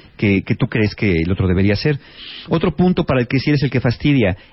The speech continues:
evita presionar con palabras como "deberías", "quiero que" o "tienes que". "Es que quiero que me saques la basura".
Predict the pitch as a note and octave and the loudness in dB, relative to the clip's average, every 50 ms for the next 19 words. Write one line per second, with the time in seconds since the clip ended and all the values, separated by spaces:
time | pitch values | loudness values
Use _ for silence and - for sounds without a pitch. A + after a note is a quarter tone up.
0 | _ - D3 D3 C#3+ E3+ F3+ - E3+ - D3+ C3 B2+ - A#2+ B2 C3 C#3+ - D#3 | _ -2 2 2 2 2 2 0 -2 0 0 -2 0 2 2 2 2 2 0 -2
1 | C#3 - A#2+ A2+ A2+ A#2 A#2+ A#2 A#2 - - A2 G2 F#2 - - B2+ D#3+ G3+ G#3+ | 0 0 2 2 2 2 2 2 0 0 0 2 2 2 0 0 -2 0 2 2
2 | F#3+ D#3 C#3 A2+ F#2+ F#2+ B2 - - - - - - - _ _ _ - - F3 | 2 2 2 2 2 2 0 -2 -8 -18 -20 -20 -20 -20 _ _ _ -6 -2 0
3 | F3 G3 G3+ F3+ - - A#2 G#2+ A2+ B2 - - _ _ - - - G#2 - - | 0 2 0 0 0 0 0 0 0 -2 -6 -12 _ _ -12 -4 -4 -4 0 2
4 | C#3 C3 A#2+ A2 - - - F#2 E2+ - - _ _ - - - _ - - - | 2 2 2 2 0 -2 -4 -4 -4 -4 -8 _ _ -20 -20 -20 _ -20 -10 -8
5 | - - F#3+ D3+ - F#3+ G#3 - F3 D3 C#3 E3 - E3 C#3+ C3 A#2 G#2+ - C3+ | -4 -4 -2 -2 0 0 0 0 0 -2 -2 0 0 0 2 2 2 2 2 2
6 | A#2 F#2 - | 2 2 0